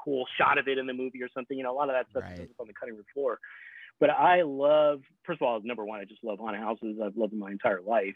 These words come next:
Speaker 1: you know, and, um, I like making something and then being able to go out and see it. You know, I mean, see people interact with it, see people, like, literally scared of it in real time. And that's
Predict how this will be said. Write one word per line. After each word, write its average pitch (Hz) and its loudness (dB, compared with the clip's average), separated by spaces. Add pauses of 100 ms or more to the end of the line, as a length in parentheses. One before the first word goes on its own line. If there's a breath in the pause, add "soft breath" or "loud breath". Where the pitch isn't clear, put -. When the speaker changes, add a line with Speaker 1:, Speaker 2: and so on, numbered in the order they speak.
Speaker 1:
you 110 -2
know, 104 -4
and, 110 -2 (100)
um, 113 -2 (120)
I 160 8
like 165 4 (220)
making 151 6
something 127 0 (340 loud breath)
and 143 4
then 135 4
being 139 0
able 135 -2
to 131 -4
go 131 0
out 127 0
and 120 -2
see 190 0
it. - -16 (560)
You 147 6
know, 135 6
I 131 4
mean, 151 -6 (140)
see 156 4
people 151 -2
interact 151 4
with 127 0
it, 110 -4
see 151 -2
people, 147 2 (480 loud breath)
like, 131 4
literally 147 4
scared 160 2
of 139 -2
it 135 -2
in 147 -2
real 123 -2
time. 127 -6
And 117 -6
that's 170 -4